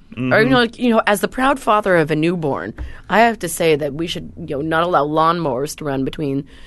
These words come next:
Speaker 2: seven A M and
Speaker 1: Yeah.
Speaker 2: seven P M.
Speaker 1: Yeah, you l-, mow your lawn before church
Speaker 2: Mm-hmm.
Speaker 1: every week.
Speaker 2: Every week.
Speaker 1: Not after.
Speaker 2: No. You have to find really mundane things to complain about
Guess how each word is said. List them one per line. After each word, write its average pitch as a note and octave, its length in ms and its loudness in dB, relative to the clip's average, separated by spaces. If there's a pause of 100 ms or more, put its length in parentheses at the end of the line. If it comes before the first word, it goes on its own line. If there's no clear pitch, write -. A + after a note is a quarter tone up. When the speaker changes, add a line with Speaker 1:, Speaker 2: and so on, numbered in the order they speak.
(160)
Speaker 2:
seven G3+ 360 2
A F3 180 0
M D#3 280 0
and C3 260 -4 (100)
Speaker 1:
Yeah. A#2+ 360 2 (320)
Speaker 2:
seven F3 420 -2
P G3+ 260 -2
M. B2 300 -6
Speaker 1:
Yeah, C3 280 4
you D3+ 280 2
l-, D3 100 -4
mow G#3 220 2
your E3 160 4
lawn C#3 540 2 (100)
before E3+ 380 4
church F#3+ 420 2
Speaker 2:
Mm-hmm. G3+ 460 0 (320)
Speaker 1:
every F3 360 4
week. D3+ 360 2
Speaker 2:
Every D#3+ 320 0
week. - 380 -14
Speaker 1:
Not E3 200 4
after. A3 520 2
Speaker 2:
No. C3+ 240 -8 (3250)
You A3+ 80 0
have A3+ 80 0
to A#3 80 -8
find G#3+ 260 -2
really F3 200 -4
mundane D3 440 -4
things C#3+ 300 -8
to D#3 160 -6 (280)
complain C#3+ 380 -10
about A2 280 -6